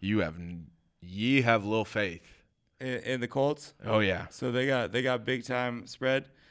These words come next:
Speaker 2: See, these are the games that, like, I bet on when it's, like, a big difference like this.
Speaker 1: Indy minus eight.
Speaker 2: See, I, I'm, I'm taking Miami in that. I'm taking Miami.
Speaker 1: Okay.
Speaker 2: You know, th-, that's what, uh, normally, you know, normally we're pretty close, right?
Speaker 1: Yeah.
Speaker 2: And it's like when you see a big disparity like that, that's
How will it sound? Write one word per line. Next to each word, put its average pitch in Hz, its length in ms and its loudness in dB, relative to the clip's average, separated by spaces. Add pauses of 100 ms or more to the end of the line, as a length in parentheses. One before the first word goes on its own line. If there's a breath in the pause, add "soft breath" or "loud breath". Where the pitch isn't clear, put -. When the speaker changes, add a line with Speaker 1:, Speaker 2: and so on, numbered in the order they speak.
Speaker 2:
See, 156 220 2
these 156 280 2
are 180 80 2
the 151 80 0
games 147 440 -2
that, 135 260 2
like, 127 260 2
I 117 120 2
bet 123 260 0
on 110 280 -4
when 113 160 -8
it's, 113 200 -8
like, 113 260 -6
a 110 60 -6
big 117 320 -2
difference 123 400 -6
like 107 180 -8
this. 104 420 -10
Speaker 1:
Indy 110 360 0
minus 95 440 -2 (100)
eight. 85 280 -8 (560)
Speaker 2:
See, 123 400 -6 (200)
I, 117 300 -2
I'm, 139 240 0 (200)
I'm 139 140 -2
taking 147 300 0
Miami 135 500 0
in 117 120 -10
that. 107 280 -10 (140)
I'm 113 80 -12
taking 127 280 -6
Miami. 117 520 -4 (400)
Speaker 1:
Okay. 151 360 0 (220)
Speaker 2:
You 113 120 -6
know, 127 180 2
th-, 165 300 8
that's 175 260 6
what, 180 260 6
uh, 139 220 -2
normally, 190 640 2
you 160 100 -2
know, 156 220 4
normally 170 400 4
we're 160 180 4
pretty 156 260 2
close, 135 400 -2
right? 120 200 2
Speaker 1:
Yeah. 170 160 6
Speaker 2:
And 131 80 0
it's 120 80 -10
like 135 160 0
when 135 120 -4
you 147 120 -4
see 156 220 -2
a 127 40 -2
big 135 360 0
disparity 123 440 -4
like 127 200 -4
that, 131 200 0
that's 131 380 -8